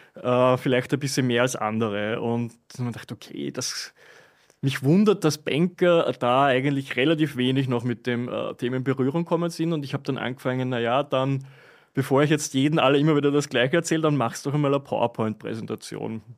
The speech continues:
Äh, damals in der, in der Freizeit am Abend auf einem weißen Hintergrund, nicht, nicht Firmen, äh, Firmen <laughs> C I oder so, sondern wirklich einmal nur für die Freunde, äh, da mal ein paar, paar Sachen zusammengeschrieben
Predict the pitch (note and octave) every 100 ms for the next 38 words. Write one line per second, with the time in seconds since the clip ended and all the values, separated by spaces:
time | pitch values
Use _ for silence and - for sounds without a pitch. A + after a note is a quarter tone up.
0 | - A2+ A2+ A#2 G#2+ A#2+ C#3 C#3 - B2
1 | B2 A#2 A#2 A2+ B2 - A2 C#3 D3 C3
2 | - - C3 C3+ D#3 D3+ C3 B2+ A#2+ A2
3 | C#3 - D3 C3+ C#3+ D#3+ - C3+ C#3+ -
4 | C#3 - _ B2 D3+ - - D3+ D#3 D#3+
5 | C3 B2 A#2+ C3 C#3 C#3+ D3 D#3 C3 E3+
6 | - E3 B2+ C3+ D#3+ D#3+ D#3+ D3+ D3+ D3
7 | D3 D3+ D#3+ D3+ D3 C#3+ D3+ D3+ D3 C#3
8 | C3 A#2 C3 D#3 D#3 D3+ - - - -
9 | - - C3+ C3+ C3 C3 C#3 C3+ C3+ -
10 | - C#3+ A#2 A#2+ C#3 B2 A2+ - B2 D3
11 | F3+